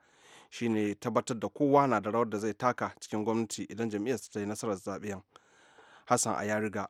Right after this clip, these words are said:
wanda ya ƙaddamar da jam'iyyar yau ƙasa da watanni shidda, ya ce yana da ƙwarin gwiwan cewa zai za-, lashe zaɓen. Hassan ɗin dai yana magana ne sa'ilin da yake ƙaddamar da manufofin jam'iyyar tasa a cibiyar tashar jiragen sama na ƙasar da ke babban birnin ƙasar ta Ghana,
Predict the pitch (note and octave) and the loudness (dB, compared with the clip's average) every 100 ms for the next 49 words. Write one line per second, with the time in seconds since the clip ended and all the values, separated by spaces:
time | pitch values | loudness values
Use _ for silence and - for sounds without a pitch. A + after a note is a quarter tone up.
0 | - A2+ A2+ A2 G2+ G2+ G#2+ - G#2+ A2+ | -4 -2 0 2 2 0 0 -2 -2 0
1 | A2+ G#2 G2+ G2 G2+ G2+ A2+ G2+ - A#2 | 0 0 -2 -2 -4 -2 -4 -6 -8 -2
2 | A2+ G2+ A2 A2+ G#2 - G2+ G2+ - G#2+ | -2 -2 -6 -4 -4 -4 -4 -4 -6 -6
3 | G#2 - A2 A2 - A2 G2+ - A#2+ A#2+ | -8 -8 -8 -6 -2 -2 -4 0 2 4
4 | A#2 B2 A2+ G2+ - G#2+ G2+ G2 - _ | 2 2 0 0 -4 -4 -4 -6 -16 _
5 | _ _ _ A2 A2+ G2+ G#2 A2 G#2+ G2 | _ _ _ -4 -2 -2 -2 -4 -4 -8
6 | G2 G#2+ G2 - _ _ - - - - | -6 -6 -6 -12 _ _ -20 -20 -8 -4
7 | A2+ G#2 A2 G#2 G#2+ A2+ G2+ G2+ A2 G2+ | -2 0 0 0 2 2 0 0 -2 0
8 | A2+ A2+ B2+ A2 G#2+ G#2+ - G#2 - G#2+ | 0 0 0 0 0 -2 -2 -4 -4 -4
9 | A2 A#2+ G#2 G2+ A2 A2+ A2 B2+ A#2 G#2 | -2 -2 -2 -4 -4 -6 -6 -4 -2 -2
10 | G2+ A2 - G#2 G2+ F#2+ - G#2+ - A2 | -4 -6 -4 -4 -4 -8 -8 -10 -8 -8
11 | G#2 A#2 - G2+ A2 G#2 A2+ A2+ B2+ G#2 | -8 -8 -8 -8 -6 -6 -4 -4 -4 -6
12 | - G#2 - - A#2+ G#2 G#2 G2+ G2 G2 | -8 -12 -10 -6 -6 -6 -10 -10 -10 -10
13 | A2 A2 A2+ A2+ A2 A#2+ A2 G#2 G#2 G2+ | -8 -4 -4 -4 -6 -8 -8 -6 -6 -6